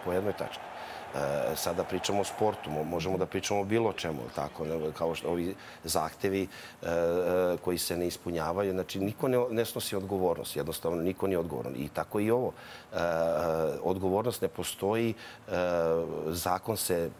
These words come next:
ne, ne, ne koristi i ponavlja se iz godine u godinu iste stvari. Ja kažem, da li mora o-,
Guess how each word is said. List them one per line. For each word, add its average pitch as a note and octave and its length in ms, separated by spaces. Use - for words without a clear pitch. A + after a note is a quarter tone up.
ne, E2 320
ne, D#2+ 220
ne E2 120
koristi G#2 680
i F2+ 120
ponavlja C#3+ 440
se - 140
iz A2 100
godine B2 300
u - 20
godinu G#2+ 280
iste G#2 220
stvari. C#2+ 400
Ja - 60
kažem, G#2 300
da G#2 140
li A#2 100
mora A#2 340
o-, A2+ 140